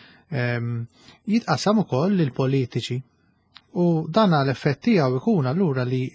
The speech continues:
l-politiċi jiġu sensibilizzati b'mod aktar dirett u b'mod,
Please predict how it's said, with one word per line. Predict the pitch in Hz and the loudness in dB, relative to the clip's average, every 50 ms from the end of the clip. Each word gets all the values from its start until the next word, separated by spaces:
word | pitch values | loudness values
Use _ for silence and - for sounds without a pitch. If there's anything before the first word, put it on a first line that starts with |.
| 180 | -4
l-politiċi | 170 - - 196 196 180 135 120 117 - 143 135 - - 185 214 | -4 -2 0 0 0 2 0 0 -2 -2 -4 -4 -2 -2 0 0
jiġu | 220 185 151 139 | 0 0 0 -2
sensibilizzati | - - 175 160 139 - 156 135 147 139 139 135 123 120 127 120 117 117 107 - - 127 131 | 0 2 2 2 2 2 0 0 0 0 0 0 -2 -2 -4 -2 -2 -4 -4 -6 -6 -6 -6
b'mod | - - 180 151 127 - 131 | -4 -2 -2 -2 0 -2 -2
aktar | - - - 175 185 185 | -2 -2 0 0 2 2
dirett | 196 160 165 185 196 - - | 2 2 2 2 2 0 -2
u | 147 | -4
b'mod, | 127 123 131 131 120 - - - | -4 -4 -4 -4 -6 -6 -8 -14